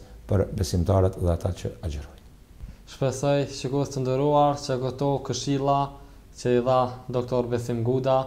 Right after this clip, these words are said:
Speaker 2: të jenë frytdhënëse për ju,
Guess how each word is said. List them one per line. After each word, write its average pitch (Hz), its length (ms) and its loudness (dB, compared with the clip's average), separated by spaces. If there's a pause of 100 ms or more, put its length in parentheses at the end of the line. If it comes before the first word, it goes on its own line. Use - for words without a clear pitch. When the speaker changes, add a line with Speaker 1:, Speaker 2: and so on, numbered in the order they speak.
(340)
Speaker 2:
të 120 80 4
jenë - 1000 -2 (120)
frytdhënëse 135 640 2
për 127 240 0
ju, 151 180 4